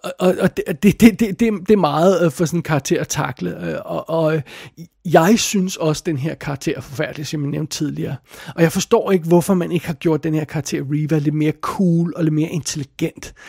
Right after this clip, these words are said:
Altså, tænk bare sådan noget på, altså, der er jo ingen, der havde Darth Maul i The Phantom Menace. Han var en modbydelig bad guy, men han var simpelthen så cool, og vi elskede hvert øjeblik med, med Darth Maul. Øh, <laughs> så, så, og jeg ville ønske, man havde givet den her karakter Reva nogle af de her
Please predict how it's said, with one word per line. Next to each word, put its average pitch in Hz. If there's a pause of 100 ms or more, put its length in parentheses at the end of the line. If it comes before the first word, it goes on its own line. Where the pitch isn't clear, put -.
(160)
Altså, -
tænk 214
bare 165
sådan 196
noget 156
på, 170 (100)
altså, -
der 143
er 143
jo 165
ingen, 208
der 214
havde 156
Darth 135
Maul 147
i 170
The 143
Phantom 135
Menace. 143 (340)
Han 156
var -
en 180
modbydelig 202
bad 156
guy, 185
men 175
han 143
var 143
simpelthen -
så 170
cool, 170
og 165
vi 170
elskede 196
hvert 151
øjeblik 151
med, 151 (240)
med 160
Darth 143
Maul. 90 (500)
Øh, 151 (260)
<laughs> 208
så, -
så, -
og 190
jeg 180
ville 190
ønske, 233
man 208
havde 170 (520)
givet 196
den 175
her 170
karakter 165
Reva 156
nogle 165
af 165
de 151
her 160